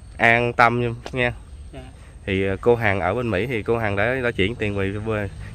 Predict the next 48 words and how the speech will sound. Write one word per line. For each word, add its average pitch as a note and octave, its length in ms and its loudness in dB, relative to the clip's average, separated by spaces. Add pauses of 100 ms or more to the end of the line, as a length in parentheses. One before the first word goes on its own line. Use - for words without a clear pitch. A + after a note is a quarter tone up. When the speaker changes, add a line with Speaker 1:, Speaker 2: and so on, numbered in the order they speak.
Speaker 1:
về G2 100 2
cho G#2+ 120 2
anh A2+ 120 2
rồi. G2+ 180 0 (420)
Thì G2 80 0
hôm A2 180 0
bữa G2+ 180 0
thì, G#2+ 160 0
à, F#2 200 0
anh A2+ 240 0
cũng G#2+ 180 -2
có C#3 100 -4
thông B2 180 -2
báo B2 180 2
cho B2 80 4
em A#2+ 80 2
biết C#3+ 180 2
á. D#3+ 100 0 (320)
Speaker 2:
Dạ. - 300 -8
Speaker 1:
Để, G2 120 0
cũng A2 180 -4
như A2+ 140 2
để, G2 260 0
à, A2 180 0
cho A#2+ 140 2
ba A2+ 160 4
mẹ G2 140 2
em A2+ 180 0
vui A#2+ 280 0
để F#2+ 120 0
mà A2 140 0
xác D3+ 220 -4
nhận F#2+ 180 2
thêm A#2+ 120 0
một G#2 100 0
lần F#2+ 140 0
nữa. F#2 260 0 (220)
Speaker 2:
Dạ. C#3 160 -12 (480)
Speaker 1:
Chứ, A2+ 120 -2 (680)
à, A2 200 2 (100)
thì G2+ 160 -2 (100)
cô A#2 140 2
Hằng G2+ 560 0 (280)
thì G2+ 120 2
cũng G2 180 -2
có, C#3+ 340 2 (500)
có C3+ 380 4
mà, G2+ 280 2